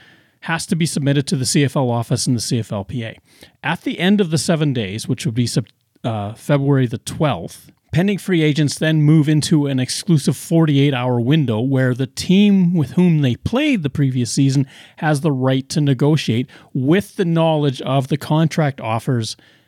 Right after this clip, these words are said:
available to them. If they want to compete, in other words, spend more or say, "This is too rich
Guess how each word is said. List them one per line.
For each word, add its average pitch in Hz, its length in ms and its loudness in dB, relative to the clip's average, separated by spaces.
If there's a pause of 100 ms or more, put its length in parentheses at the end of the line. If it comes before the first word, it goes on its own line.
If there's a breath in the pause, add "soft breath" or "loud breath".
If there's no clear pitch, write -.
(280 soft breath)
available 131 560 0
to - 220 -6
them. 95 200 -10 (380 soft breath)
If 139 160 -2
they 147 160 4
want 139 300 2
to - 160 0
compete, - 720 0 (480)
in 131 160 2
other 139 200 2
words, 127 460 0 (300)
spend 120 340 -2
more 196 400 4
or 139 160 -2
say, 123 420 -2
"This 139 360 -4
is - 40 -6
too 131 200 2
rich 180 440 -2